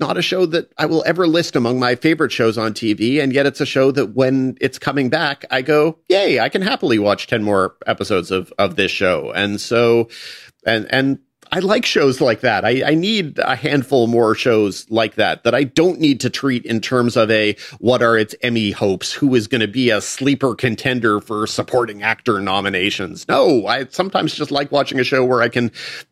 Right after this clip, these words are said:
I can chuckle a little bit with the characters and find, uh, some emotional resonance in their world. And I think Never Have I Ever continues to be a show that does that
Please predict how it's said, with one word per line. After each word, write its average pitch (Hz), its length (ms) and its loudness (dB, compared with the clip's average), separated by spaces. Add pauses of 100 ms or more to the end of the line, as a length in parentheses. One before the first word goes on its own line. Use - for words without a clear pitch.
(120)
I 139 120 0
can 131 200 -2
chuckle 139 400 2
a 120 80 2
little 120 160 4
bit 107 180 0
with 113 140 -2
the 120 80 -2
characters 107 580 0
and 104 220 -2
find, 107 480 -2 (200)
uh, 98 360 2 (380)
some 131 320 -2
emotional 113 500 0
resonance 101 480 0
in 92 140 0
their 92 160 0
world. 95 340 0
And 92 80 -4
I 90 80 -2
think 92 200 -8
Never 87 440 -4
Have 101 160 -4
I 82 140 0
Ever 87 260 -2
continues 113 760 -2
to 113 120 0
be 92 220 0
a 90 40 0
show 92 260 -2
that 90 180 -6
does 90 240 -2
that 82 320 -4